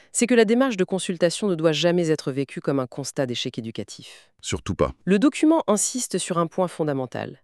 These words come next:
Speaker 1: Il n'y a strictement aucune honte à solliciter un regard médical ou un soutien psychologique. Engager une démarche de soins,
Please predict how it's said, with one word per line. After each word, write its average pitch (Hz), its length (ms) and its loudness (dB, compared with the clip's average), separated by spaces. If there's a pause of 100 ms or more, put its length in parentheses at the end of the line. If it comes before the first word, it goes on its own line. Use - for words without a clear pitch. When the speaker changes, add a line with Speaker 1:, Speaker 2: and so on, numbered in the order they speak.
(560)
Speaker 1:
Il 208 120 6
n'y 233 100 8
a 226 40 2
strictement 220 800 0
aucune 202 320 0
honte 175 220 0
à 139 80 -6
solliciter 175 640 -2
un 156 80 0
regard 131 300 -2
médical 156 600 -2 (120)
ou 208 100 6
un 190 60 6
soutien 165 300 -2
psychologique. - 760 -10 (640)
Engager 214 340 8
une 214 140 6
démarche 175 320 2
de 151 80 -4
soins, 196 340 -4